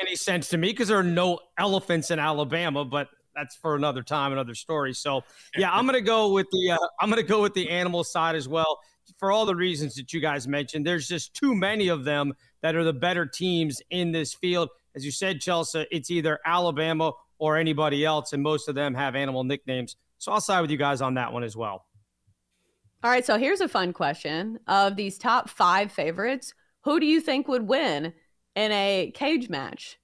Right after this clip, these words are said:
Speaker 2: Cougars, Crimson Tide, Jayhawks, Bruins, or Boilermakers? And I'm not gonna lie, I don't really know what a Boilermaker is.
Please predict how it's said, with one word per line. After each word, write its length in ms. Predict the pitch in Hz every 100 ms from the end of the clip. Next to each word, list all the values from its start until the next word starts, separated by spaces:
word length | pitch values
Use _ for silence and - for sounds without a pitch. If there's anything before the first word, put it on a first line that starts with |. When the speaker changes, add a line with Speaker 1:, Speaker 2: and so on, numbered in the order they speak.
| -
Speaker 2:
Cougars, 680 | - 208 214 262 359 330 - - _ -
Crimson 520 | 269 247 285 285 247
Tide, 560 | 247 180 185 240 330 339 _ _ 151
Jayhawks, 840 | 147 208 220 269 269 349 - - _ -
Bruins, 800 | 180 226 220 208 226 294 311 - _ _ _ -
or 120 | 294 233
Boilermakers? 1000 | 330 415 262 180 143 - - - - _
And 140 | 185 220
I'm 140 | 320
not 180 | 339 330
gonna 160 | 311
lie, 300 | 311 262 262 -
I 140 | 185
don't 160 | 208 202
really 240 | 233 233
know 160 | 208 226
what 100 | 233
a 60 |
Boilermaker 880 | 208 185 190 214 226 233 277 311 220
is. 180 | 147 -